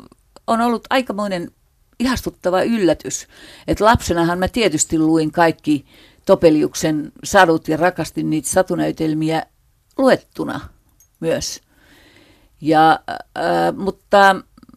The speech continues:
Välskärikertomukset oli multa jäänyt lukematta. Ja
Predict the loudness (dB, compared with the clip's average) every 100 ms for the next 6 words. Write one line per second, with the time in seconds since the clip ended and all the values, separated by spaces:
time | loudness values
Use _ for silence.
0 | _ _ _ -2 0 0 -4 -12 -8 -8
1 | -6 -8 -8 -10 -8 -4 -4 -4 -6 -4
2 | -2 -4 -6 -10 -10 -10 -10 -14 _ -14
3 | -14 -18 _ _ _ -12 -4 -2 -2